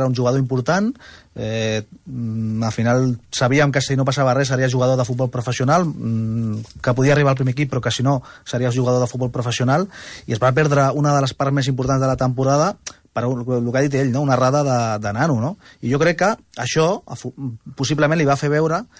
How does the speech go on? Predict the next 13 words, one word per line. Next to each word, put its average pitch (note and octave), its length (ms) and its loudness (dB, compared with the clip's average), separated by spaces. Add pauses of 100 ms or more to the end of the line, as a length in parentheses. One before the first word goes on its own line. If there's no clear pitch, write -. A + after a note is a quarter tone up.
(180)
que A#2 160 -8
s'ho A2+ 140 -6
havia B2 100 0
de B2+ 80 2
prendre B2+ 320 0
en A#2 80 -2
sèrio C#3 240 0
i D#3+ 80 0
que A2+ 140 -2 (100)
qualsevol B2+ 460 2
errada C#3 400 2
et C3 100 -6
podria A#2+ 380 -2